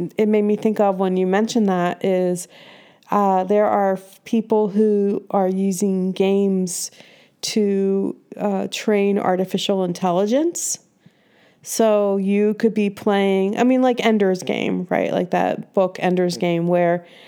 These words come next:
you could be playing a, you know, a science fiction, space-based game,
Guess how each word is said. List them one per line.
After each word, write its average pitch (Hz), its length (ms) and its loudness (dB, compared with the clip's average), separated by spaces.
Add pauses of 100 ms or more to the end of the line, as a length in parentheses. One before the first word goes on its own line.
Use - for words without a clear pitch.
(240)
you 226 140 4
could 233 140 2
be 196 140 2
playing 190 580 0
a, 175 280 0 (160)
you 214 100 -2
know, 180 240 0
a 180 60 -2
science 185 640 0
fiction, 190 560 -2
space-based 185 1000 -2
game, 180 680 0